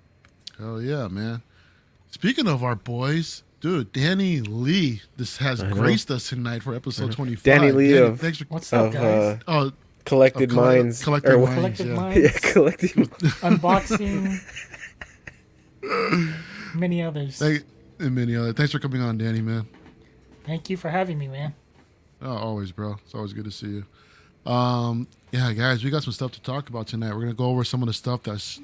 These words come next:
Speaker 1: uh, was shown for the twelve Days of Sideshow, amongst a couple other things. Um, I just wanna shout out the chat real quick to Toy Mafia was here, like, what, four thirty in the morning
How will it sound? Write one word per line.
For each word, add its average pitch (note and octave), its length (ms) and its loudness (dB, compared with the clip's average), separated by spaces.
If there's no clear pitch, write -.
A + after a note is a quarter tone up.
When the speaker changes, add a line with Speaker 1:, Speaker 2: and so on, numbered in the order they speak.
Speaker 1:
uh, A2+ 120 -6
was A2 140 -6
shown B2 340 -6
for A#2+ 160 -12
the G#2+ 120 -12
twelve A#2+ 280 -10
Days B2 200 -6
of F#2 80 -14
Sideshow, C3 680 -8
amongst A2+ 440 -8
a G#2 40 -12
couple A#2 300 -6
other B2+ 180 -4
things. C3 500 -4
Um, G#2+ 420 -6
I A#2+ 120 -8
just B2+ 160 -8
wanna B2+ 200 -4
shout C3 260 -4
out B2+ 140 -6
the - 80 -20
chat B2+ 340 -6
real A2+ 140 -6
quick A2 320 -8
to A2+ 500 -6
Toy A#3+ 200 2
Mafia F3+ 360 2
was C#3+ 160 0
here, E3 120 2
like, C3+ 220 0
what, A#2 220 -4
four C#3 220 -2
thirty D3+ 240 0
in C#3+ 80 -2
the C3 60 -2
morning D3 400 -2